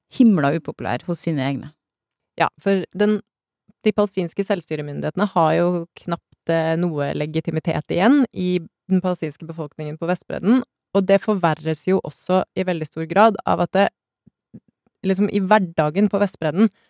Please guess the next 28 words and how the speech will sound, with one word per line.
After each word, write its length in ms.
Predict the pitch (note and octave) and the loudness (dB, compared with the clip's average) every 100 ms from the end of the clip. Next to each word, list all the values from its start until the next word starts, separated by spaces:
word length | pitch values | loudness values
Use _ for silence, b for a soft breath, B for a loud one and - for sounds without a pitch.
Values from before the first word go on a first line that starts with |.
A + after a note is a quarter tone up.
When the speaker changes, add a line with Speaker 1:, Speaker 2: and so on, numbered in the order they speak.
| _ | _
Speaker 2:
til 100 | - - | -4 -2
syvende 480 | - E3 D3+ D#3+ | -2 0 0 2
og 60 | F#3+ | 2
sist 280 | G3 - - - | 0 -2 -2 -2
alltid 500 | D#3+ C#3+ _ F#3+ F#3+ _ | -2 -4 _ 2 2 _
føles 320 | - F3+ C#3+ - | 0 2 0 -6
som 140 | D3+ | -6
om 80 | D3+ | -2
det 80 | D#3+ | 0
er 140 | D3+ C#3+ | 0 -2
Israel 320 | C#3+ C#3+ D3 D3+ | -4 -2 -2 -2
som 140 | D#3+ | -2
har 180 | D#3 D#3 | 0 0
siste 300 | F3 - D3+ | -2 -4 -2
ord. 160 | E3 D3 _ _ _ _ D#3+ | -2 -2 _ _ _ _ -6
Der 120 | E3 | -6
israelske 480 | - E3+ C#3 - D3 | -2 -2 -2 -6 -10
soldater 480 | D#3+ D3+ C#3 F#3 F#3+ | -4 -4 -2 -2 -2
kan 320 | - D3+ F3 - _ _ _ - | -4 -6 -6 -10 _ _ _ -2
gripe 320 | A3+ F#3+ - | 0 2 2
inn 200 | F#3 F#3 | 2 2
i 60 | F#3+ | 2
livet 240 | E3+ D#3 | 0 2
ditt 140 | F#3 F#3 | 0 0
når 140 | F3 | -4
som 100 | - | 2
helst, 340 | A3 D#4 - - | 2 2 -2 0
og, 340 | E3+ E3+ E3+ | 4 4 2